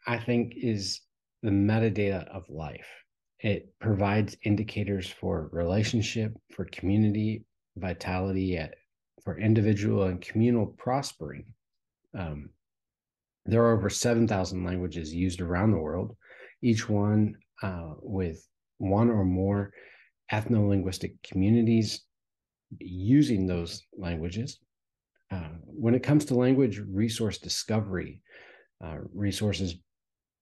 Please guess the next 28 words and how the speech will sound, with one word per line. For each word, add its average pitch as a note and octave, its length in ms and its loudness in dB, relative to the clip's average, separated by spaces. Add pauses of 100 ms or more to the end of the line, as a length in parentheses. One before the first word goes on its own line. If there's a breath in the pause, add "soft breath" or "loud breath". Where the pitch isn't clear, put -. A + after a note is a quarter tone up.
(100)
you E2+ 120 -6
know, - 120 -8
about G#2+ 320 0
language G#2 400 2
or E2 340 -8 (140)
demonstrating G#2+ 640 4
language, F2+ 420 -6 (1080 soft breath)
uh, F#2+ 300 -2 (260)
and A2+ 280 4
the B2+ 140 -2
acquisition C3 600 -2
of G2 120 0
those G#2 260 2
resources G2+ 760 -4 (200)
that G2+ 300 -2 (100)
are F#2+ 140 -4
useful G#2 480 0
for F#2 580 -2 (540)
a A2 100 -2
community G#2 600 2
to E2+ 480 -6 (920)
take - 380 -4
its G#2+ 320 -4
next G#2+ 300 0
steps - 440 -6 (100)
in F2+ 300 -4
language F#2+ 380 -2
development. D#2 540 -6